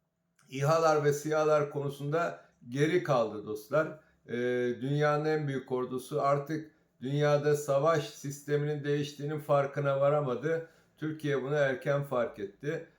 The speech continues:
E, ve, e, şimdi Amerika bu açığı kapatmak için Çin'le olan, Çin mesela İHA'lar ve sihalar konusunda çok güçlü.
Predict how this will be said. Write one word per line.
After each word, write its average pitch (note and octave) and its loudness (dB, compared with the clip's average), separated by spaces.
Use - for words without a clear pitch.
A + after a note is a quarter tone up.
E, G#2+ -8
ve, D3 0
e, A2+ -8
şimdi D#3 -4
Amerika C#3+ 0
bu C#3 0
açığı C#3 -2
kapatmak C#3+ -2
için C#3+ -8
Çin'le C#3+ -2
olan, B2+ -2
Çin D3 -4
mesela C3 0
İHA'lar B2+ -2
ve B2 -2
sihalar A#2+ -4
konusunda A2+ -10
çok - -14
güçlü. C#3 -10